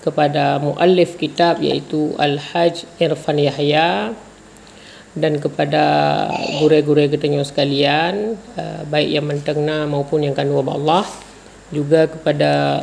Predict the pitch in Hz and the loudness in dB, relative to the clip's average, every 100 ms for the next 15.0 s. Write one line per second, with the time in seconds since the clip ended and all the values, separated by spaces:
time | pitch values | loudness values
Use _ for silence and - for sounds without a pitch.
0 | 147 147 156 151 175 - 156 151 143 165 | 0 0 -2 -2 -2 -2 -2 0 2 2
1 | 180 190 196 165 156 143 143 147 143 147 | 2 0 -4 -4 -2 -2 0 0 0 -2
2 | 143 143 147 147 147 165 170 156 151 147 | -4 -4 -6 -2 0 2 2 0 -2 -4
3 | 143 139 135 139 135 139 139 135 135 143 | -2 -4 -2 -2 -2 0 -2 -2 -2 0
4 | 165 190 208 208 - - - - 139 143 | 2 2 0 -4 -14 -18 -18 -6 0 2
5 | 139 135 135 160 165 160 147 139 - 151 | 2 0 2 2 2 0 0 -2 -2 -2
6 | 151 151 147 - 175 160 160 147 143 - | 0 -2 -4 -4 -2 -2 0 -2 -2 -4
7 | 156 147 139 147 147 143 143 156 170 180 | -2 0 0 0 0 0 0 0 2 4
8 | 180 175 156 165 156 156 165 156 151 147 | 4 2 2 2 0 0 -2 0 -2 -2
9 | 143 147 147 147 127 151 143 139 135 135 | -4 -4 -4 -4 -4 -4 -4 -4 -4 -6
10 | - 143 139 131 - - - - - - | -8 -8 -4 -4 -6 -16 -20 -18 -18 -18
11 | - - 143 139 170 165 175 156 156 147 | -18 -6 -4 0 0 0 0 0 -2 0
12 | 143 143 160 151 143 151 143 143 156 180 | 0 2 0 0 -2 -2 -2 0 2 0
13 | 180 - - - 156 143 147 143 160 160 | -2 -12 -16 -6 -2 0 0 2 2 0
14 | 151 143 - 156 147 139 139 170 175 - | 0 -4 -2 0 0 0 0 0 0 -4